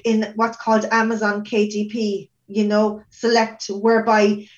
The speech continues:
you're making your ebook exclusive on Amazon for a minimum period of three, three months. Um, but not, not for, for your paperbacks, you can do anything you want. And really,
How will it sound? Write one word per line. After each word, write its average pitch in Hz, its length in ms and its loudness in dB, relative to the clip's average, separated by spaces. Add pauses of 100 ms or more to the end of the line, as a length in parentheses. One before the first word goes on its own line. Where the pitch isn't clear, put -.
you're 240 240 2
making 233 340 -2
your 220 240 0
ebook 233 480 -2
exclusive 220 680 -6
on 214 160 2
Amazon 214 500 -2
for 208 160 -2
a 202 60 -2
minimum 202 500 -2 (140)
period 208 340 2
of - 220 -6
three, 202 320 0
three 202 200 2
months. - 440 -4 (580)
Um, 196 500 2 (1000)
but 226 200 0
not, 262 300 2
not 262 240 0
for, 226 180 -10
for 233 140 -6
your 247 120 0
paperbacks, 302 520 2
you 226 80 -6
can 220 100 -4
do 226 120 2
anything 214 360 0
you 208 120 0
want. 226 360 0
And 226 280 0 (200)
really, 247 540 -2